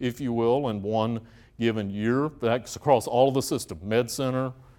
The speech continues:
all of the campuses, the University of Nebraska collectively. And a big chunk of those, eleven of those are members of the faculty of I and R. Big chunk of the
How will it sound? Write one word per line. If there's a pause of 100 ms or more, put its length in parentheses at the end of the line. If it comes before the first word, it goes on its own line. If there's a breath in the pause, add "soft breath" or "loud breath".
(160 soft breath)
all
of
the
campuses,
the
University
of
Nebraska
collectively. (580 soft breath)
And
a (200)
big
chunk
of
those,
eleven
of
those
are
members
of
the
faculty
of
I
and
R. (1080)
Big
chunk (420)
of
the